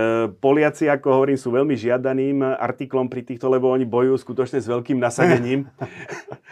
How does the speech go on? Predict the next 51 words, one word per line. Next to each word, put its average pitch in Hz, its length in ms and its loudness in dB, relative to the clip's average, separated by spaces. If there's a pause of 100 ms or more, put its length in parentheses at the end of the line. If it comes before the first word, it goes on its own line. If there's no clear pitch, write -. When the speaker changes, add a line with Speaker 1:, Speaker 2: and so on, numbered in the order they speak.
(140)
Speaker 2:
Aj 156 200 4
pri 160 160 4
napodobňovaní 143 720 2
historických 117 600 -2
Speaker 1:
A, 143 60 -2
a, 156 60 4
Speaker 2:
bitiek, 107 300 4
Speaker 1:
a, 123 100 -2
Speaker 2:
nielen 127 300 4
Speaker 1:
a, 120 60 -2
Speaker 2:
teda 117 300 2
Speaker 1:
áno, 143 260 4
a 131 120 2
Speaker 2:
v 120 40 0
Speaker 1:
po-, 123 80 2
Speaker 2:
reálnych 147 320 4
vojnách. 120 300 0
Speaker 1:
áno, 139 220 4
a, 131 160 4 (160)
a 131 120 4
potom 143 360 2
akože 139 420 2
s 117 80 2
veľkým 139 300 2
nasadením 135 520 2
sa 139 120 -2
potom 139 260 -2
zúčastňujú 127 500 -2
aj 127 140 2
sprievodných 127 460 -2
udalostí, 127 440 0
ktoré 127 380 0
po-, 135 340 -2
sú 120 240 -8
po, 127 200 2
lebo 123 200 2 (280)
majú 120 220 -2
taký 139 280 -4
zvyk, 127 280 -4
že 117 140 -2 (340)
kto - 200 -6
z 120 120 -8
tých, 127 240 -2
e, 120 180 0
hulánov 127 480 0
ako 131 180 -6
spadne 120 540 -2 (220)
počas 120 320 -6
tej 127 160 -4
onej, 131 200 -2
tak 131 280 -6